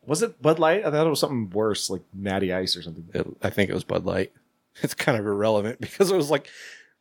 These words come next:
Speaker 2: there's, like, one of everything in the store. Well, not one of everything. One of, like, certain things that they need for the scene.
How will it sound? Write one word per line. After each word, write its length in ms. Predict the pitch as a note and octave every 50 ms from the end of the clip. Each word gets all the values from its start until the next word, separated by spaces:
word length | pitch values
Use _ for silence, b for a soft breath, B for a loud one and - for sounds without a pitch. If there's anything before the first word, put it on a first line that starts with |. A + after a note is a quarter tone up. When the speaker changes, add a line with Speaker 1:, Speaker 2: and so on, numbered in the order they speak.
| _ _ _ _ _ -
Speaker 2:
there's, 200 | - E3+ E3+ D#3
like, 160 | F#3+ F#3 D3
one 240 | B2+ C3 D#3 E3+ F#3
of 80 | F3 C#3+
everything 360 | D3 C#3+ C#3+ C3+ - B2+ A#2 A2+
in 60 | A2+
the 80 | G#2+
store. 340 | F#2+ - - A2+ G2+ F#2 - -
Well, 140 | C3+ C3
not 180 | C#3 D3+ D#3 D3+
one 120 | C#3 C3+
of 100 | B2 A2
everything. 380 | A#2 A2+ G#2+ F#2+ - G#2 F2+ G2+
One 180 | C3+ E3 F3+ F3+
of, 220 | D#3+ B2 A2+ A#2
like, 160 | B2 A#2+ A2+ -
certain 280 | - - C3+ A#2+ A#2+
things 260 | - C#3 B2+ B2 A#2
that 160 | G#2+ A2+ F#2+ F#2+
they 100 | A2 G2+
need 240 | G2+ G#2+ G#2+ G2
for 80 | - A2+
the 80 | G2+ F#2+
scene. 340 | - - G#2+ G2 F2+ F#2+